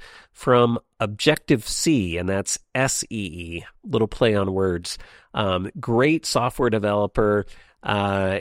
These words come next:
and he has an application called Knock Knock. I'll have a link to it in the show notes at maccast dot com. It's a quote-unquote free app.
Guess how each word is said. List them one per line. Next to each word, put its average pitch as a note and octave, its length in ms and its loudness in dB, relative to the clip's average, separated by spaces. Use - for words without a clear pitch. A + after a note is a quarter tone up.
and G#2 840 2
he D#3 300 -2
has D3 240 0
an B2 80 2
application G#2+ 800 0
called G2 580 0
Knock G#2+ 600 -2
Knock. G#2 500 0
I'll F#2 140 -2
have A2+ 160 0
a - 20 -2
link A#2+ 260 0
to B2+ 140 0
it G2 40 0
in E2 60 -4
the G#2 80 0
show A2 200 2
notes G#2 280 0
at F#2+ 160 -6
maccast G2 460 -4
dot F#2 180 -4
com. G2 440 -2
It's C#3 180 0
a - 40 4
quote-unquote F3+ 600 4
free C#3+ 400 -2
app. D#3 360 2